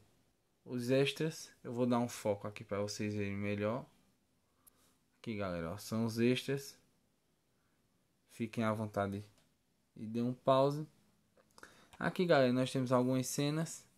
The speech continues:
né? Como vocês podem ver, galera, o menu em inglês, né? Áudios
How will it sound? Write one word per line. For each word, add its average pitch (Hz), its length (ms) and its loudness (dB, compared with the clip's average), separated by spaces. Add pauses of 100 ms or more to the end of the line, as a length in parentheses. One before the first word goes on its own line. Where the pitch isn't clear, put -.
(920)
né? 110 260 -6 (3500)
Como 131 160 -2
vocês 139 260 0
podem 131 320 6
ver, 127 200 4
galera, 110 360 0 (640)
o 123 80 -8
menu 123 380 4
em 120 40 6
inglês, 131 540 4
né? 147 220 -2 (720)
Áudios 117 760 0